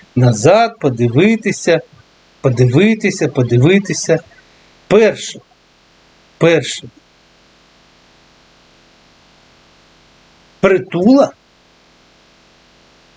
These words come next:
перестав, ганебно, як вони роблять,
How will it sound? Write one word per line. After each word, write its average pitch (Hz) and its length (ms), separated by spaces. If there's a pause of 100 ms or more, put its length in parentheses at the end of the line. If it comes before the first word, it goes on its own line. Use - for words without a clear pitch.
перестав, 160 800 (3250)
ганебно, 170 800
як 135 180
вони 139 280
роблять, 151 480